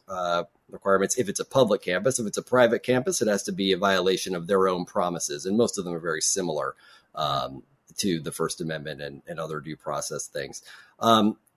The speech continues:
we're having to be more selective, obviously, when, you know, taking on all, uh, all Americans. And so there were, you know,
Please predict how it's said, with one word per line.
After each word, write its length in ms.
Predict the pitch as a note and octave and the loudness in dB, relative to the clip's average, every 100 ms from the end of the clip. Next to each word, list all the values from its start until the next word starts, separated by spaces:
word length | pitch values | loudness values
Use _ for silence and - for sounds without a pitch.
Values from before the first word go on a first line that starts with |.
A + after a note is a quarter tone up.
| _ _ | _ _
we're 400 | C3+ C3+ B2+ B2+ | 6 8 10 10
having 220 | C3+ C3+ | 8 6
to 60 | B2+ | 6
be 100 | B2 | 6
more 220 | B2 C3 | 10 8
selective, 600 | - A#2+ B2 B2+ C#3+ B2+ | 8 6 6 8 6 8
obviously, 600 | B2+ C3 C3 B2+ C3+ C#3 | 8 8 8 8 8 8
when, 240 | B2+ G#2 - - - | 8 4 -2 -8 4
you 80 | |
know, 140 | A2+ G#2+ | 6 6
taking 420 | - C#3+ C3+ A#2+ | 8 8 8 8
on 300 | B2 B2+ B2 | 10 10 8
all, 600 | - B2 C3+ C#3 C#3 D3 | 6 8 10 12 10 8
uh, 280 | B2+ B2 B2 | 8 10 8
all 300 | B2 C#3+ D3+ | 10 10 12
Americans. 720 | C#3+ C#3+ D3+ D3+ E3 E3 D3+ | 12 10 10 10 10 10 8
And 120 | C3 A#2+ | 6 8
so 340 | C#3 C3+ C3 | 10 10 10
there 220 | B2+ D3+ | 10 10
were, 300 | D#3 C#3+ B2 - - - | 12 10 8 4 -16 -2
you 100 | C3+ | 8
know, 240 | C#3 A#2+ | 8 8